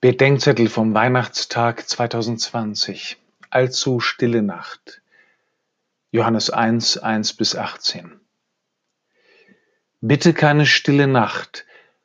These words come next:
wirbt eine Münchener Hilfsorganisation für einsame ältere Menschen.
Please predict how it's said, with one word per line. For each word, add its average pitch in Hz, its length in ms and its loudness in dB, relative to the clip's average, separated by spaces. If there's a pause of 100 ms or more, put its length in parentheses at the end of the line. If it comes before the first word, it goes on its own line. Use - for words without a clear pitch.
(220)
wirbt 131 420 2
eine 117 220 0
Münchener 117 480 0
Hilfsorganisation 113 960 -2
für - 180 -2
einsame 110 520 -2
ältere 107 420 -4
Menschen. - 640 -10